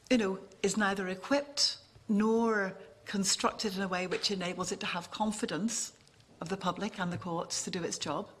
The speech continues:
but it's still costing money to run it. And the Criminal Justice Inspectorate did a report in twenty thirteen where they added up what they thought the cost of dealing with the past was now in just Northern Ireland, and they said thirty million pounds a year.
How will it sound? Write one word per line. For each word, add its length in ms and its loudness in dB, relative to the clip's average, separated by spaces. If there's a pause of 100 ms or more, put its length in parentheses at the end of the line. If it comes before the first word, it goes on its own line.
(540)
but 80 4
it's 140 2
still 200 0
costing 480 -2
money 360 0 (300)
to 120 -6
run 220 2
it. 200 -6 (560)
And 120 2
the 60 2
Criminal 300 4
Justice 380 -2
Inspectorate 680 -2
did 220 0
a 40 2
report 540 -4
in 100 -4
twenty 300 0
thirteen 600 -2 (300)
where 120 4
they 260 0
added 280 0
up 180 -2
what 120 -4
they 120 -4
thought 320 -2
the 60 -6
cost 340 -6
of 60 -6
dealing 240 0
with 80 -6
the 60 -8
past 380 -4
was 220 0 (220)
now 500 0 (880)
in 240 0
just 420 0 (320)
Northern 300 4
Ireland, 460 0 (400)
and 100 4
they 100 4
said 240 0
thirty 340 0
million 280 -4
pounds 320 -4
a 40 -4
year. 240 -4